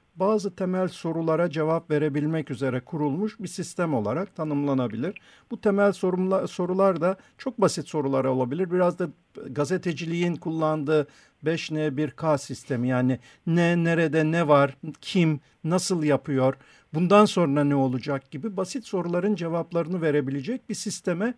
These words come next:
biz zeki sistemler diyebiliyoruz. Ee, buradan hareketle böyle bir sistemi elektronik ortamda yapmaya çalıştığınız zaman, e, ilk başta fark ettiğiniz birkaç yaklaşım var.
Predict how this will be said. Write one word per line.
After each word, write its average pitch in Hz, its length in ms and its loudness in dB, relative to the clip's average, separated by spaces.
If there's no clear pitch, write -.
biz 233 180 -6
zeki 185 460 -2
sistemler 123 800 -4
diyebiliyoruz. 113 840 0
Ee, 135 240 0
buradan 226 360 2
hareketle 180 680 -2
böyle 254 280 0
bir 247 60 0
sistemi 208 600 0
elektronik 202 580 0
ortamda 170 480 2
yapmaya 175 460 -2
çalıştığınız 185 840 -4
zaman, 139 380 0
e, 160 340 0
ilk 262 220 -2
başta 175 400 0
fark 160 340 -2
ettiğiniz 180 580 -6
birkaç 208 360 -2
yaklaşım 170 600 -2
var. 165 160 0